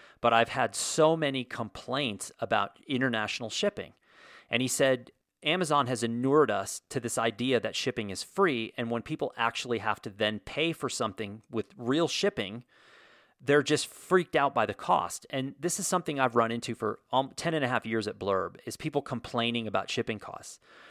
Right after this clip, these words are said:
with no understanding of h-, what it requires to ship to seventy countries around the world, more than seventy countries. That is like a full-time job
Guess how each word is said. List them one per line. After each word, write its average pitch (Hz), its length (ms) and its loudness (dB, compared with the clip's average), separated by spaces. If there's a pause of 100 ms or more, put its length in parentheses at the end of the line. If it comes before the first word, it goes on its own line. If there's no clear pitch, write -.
(300)
with 131 240 2
no 156 300 8
understanding 117 800 0 (120)
of 110 240 0
h-, - 220 -10
what 123 200 6
it 143 100 2
requires 107 540 -2
to 113 100 -10
ship - 300 -2
to 110 80 -12
seventy 117 540 0
countries 104 480 -8
around 98 240 -4
the 98 80 -10
world, 98 220 0
more 120 200 4
than 104 140 -6
seventy 98 360 -4
countries. - 460 -12
That 151 220 2
is 180 160 -2
like 139 180 0
a 123 60 -4
full-time 135 520 -2
job 117 440 0